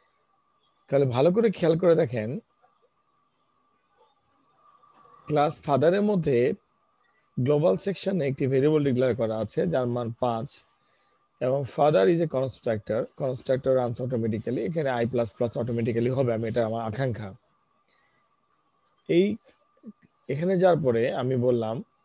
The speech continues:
আহ, mother নামে একটা constructor তৈরি করলাম, এখানে আমি বললাম আই minus minus, মানে আয়ের মান বিয়োগ করো, ওখানে বলেছি যোগ করো, এখানে বলেছি বিয়োগ করো, clear?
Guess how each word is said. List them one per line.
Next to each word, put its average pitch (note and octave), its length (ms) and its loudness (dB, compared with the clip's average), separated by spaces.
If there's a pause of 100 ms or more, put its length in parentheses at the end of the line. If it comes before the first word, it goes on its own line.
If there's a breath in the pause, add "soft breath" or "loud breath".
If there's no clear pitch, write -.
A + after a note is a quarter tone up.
(960)
আহ, A#2 180 -6
mother B2+ 380 4
নামে D#3+ 200 0
একটা D3+ 120 -4
constructor B2 540 -4
তৈরি A2 220 -2
করলাম, A2 340 -4 (1600)
এখানে D#3 300 -2
আমি C3+ 240 -2
বললাম A#2 400 0 (140)
আই D3+ 200 2
minus A#2 440 -2
minus, G2 380 -10
মানে B2+ 140 -6
আয়ের B2+ 220 0
মান B2+ 260 -2
বিয়োগ C3 160 2
করো, F#2+ 300 -6 (1900 loud breath)
ওখানে E3+ 240 2
বলেছি F3 440 2
যোগ D#3+ 220 2
করো, E3+ 340 2
এখানে C#3 280 -2
বলেছি B2+ 360 0
বিয়োগ A#2+ 220 0
করো, G#2 240 -8
clear? D3+ 300 0